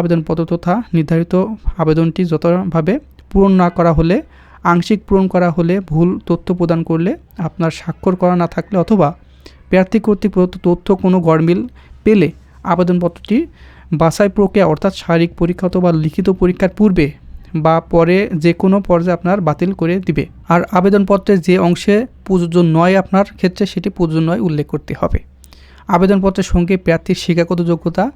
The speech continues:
এসএসসি অথবা সমান পরীক্ষায় মূল অথবা সাময়িক সনদপত্র, মার্কশিট অথবা প্রশংসাপত্র গ্রহণযোগ্য হবে না।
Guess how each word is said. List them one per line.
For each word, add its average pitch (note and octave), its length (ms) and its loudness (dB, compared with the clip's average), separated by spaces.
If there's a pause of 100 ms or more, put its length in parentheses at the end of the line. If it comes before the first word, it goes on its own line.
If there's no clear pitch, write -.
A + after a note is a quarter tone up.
(380)
এসএসসি F#3+ 420 -2
অথবা F3+ 260 0
সমান E3+ 280 -2
পরীক্ষায় E3 400 -2
মূল F3 420 2
অথবা F3+ 280 -4
সাময়িক E3 380 -2
সনদপত্র, E3+ 580 -4 (600)
মার্কশিট E3 380 2
অথবা F3+ 240 0
প্রশংসাপত্র F3+ 760 -4
গ্রহণযোগ্য D#3 440 -2
হবে D3 180 2
না। C3+ 160 -4